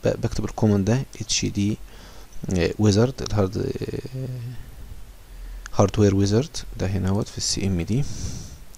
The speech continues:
ده الكوماند بتاعي، انفذه next، بعدين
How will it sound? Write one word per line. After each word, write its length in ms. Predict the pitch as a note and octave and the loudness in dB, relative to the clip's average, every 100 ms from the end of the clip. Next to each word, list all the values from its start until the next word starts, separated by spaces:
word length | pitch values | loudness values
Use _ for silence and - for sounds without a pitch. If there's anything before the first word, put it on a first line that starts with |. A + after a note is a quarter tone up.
| - | -10
ده 160 | B2 A2+ | -6 -4
الكوماند 380 | - G2+ G2 - | 0 2 2 0
بتاعي، 380 | - A#2 D3+ E3+ - - - - - | 2 2 2 -2 -12 -18 -18 -8 0
انفذه 540 | G#2 G#2 A2 G#2+ A#2+ D3+ | 0 2 2 2 0 -2
next، 360 | A2 A#2+ G3 - - - - - | 0 2 0 -2 -12 -14 -16 -14
بعدين 300 | - - G#2 | -2 0 0